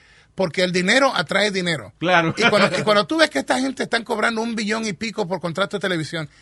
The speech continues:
Speaker 1: y que en una noche Vince se levanta y en su shop punto com ha vendido millones de dólares, y cuando tú vienes a ver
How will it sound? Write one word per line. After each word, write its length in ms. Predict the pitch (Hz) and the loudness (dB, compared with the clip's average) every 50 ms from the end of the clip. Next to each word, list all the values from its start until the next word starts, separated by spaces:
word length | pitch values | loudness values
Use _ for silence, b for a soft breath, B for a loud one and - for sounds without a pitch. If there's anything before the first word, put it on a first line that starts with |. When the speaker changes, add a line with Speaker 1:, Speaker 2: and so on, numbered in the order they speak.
| b b b b b | b b b b b
Speaker 1:
y 100 | b 175 | b -4
que 80 | 151 - | 0 0
en 60 | 175 180 | 0 0
una 180 | 208 226 233 | 0 0 0
noche 460 | 220 226 233 - - 233 220 208 202 | 0 -2 -4 -2 0 0 2 2 2
Vince 260 | 190 170 208 226 - - | 0 -2 -4 -4 -4 -2
se 80 | 226 | -2
levanta 440 | 208 202 202 214 220 214 - - 202 | 0 2 2 0 0 -2 -2 -2 -2
y 80 | 185 175 | -2 -2
en 80 | 170 | -4
su 120 | 143 - 165 | -4 -6 -6
shop 320 | 147 - - 190 196 196 _ | -4 -2 -2 -2 -2 -2 _
punto 320 | - 202 214 185 - 196 151 | -10 -8 -8 -6 -6 -4 -2
com 220 | 202 196 202 190 B B B B B B | -2 -2 -2 -2 B B B B B B
ha 120 | B 151 180 | B 0 0
vendido 360 | 196 196 190 202 214 202 202 | 0 0 -2 -2 0 0 0
millones 400 | 185 165 160 170 190 202 202 202 | 0 0 -2 -2 0 0 0 0
de 80 | 196 185 | 0 0
dólares, 420 | 190 196 180 160 151 143 143 139 b b b b b b b | 2 2 2 2 0 -2 -4 -8 b b b b b b b
y 120 | - 185 | -10 -6
cuando 260 | - 185 175 165 160 | -2 -2 -2 -2 -2
tú 120 | 139 - 190 | -2 -2 -2
vienes 180 | 214 220 226 | -2 -2 -2
a 100 | 214 208 | 0 0
ver 240 | 196 202 208 214 208 | 0 0 0 -2 -4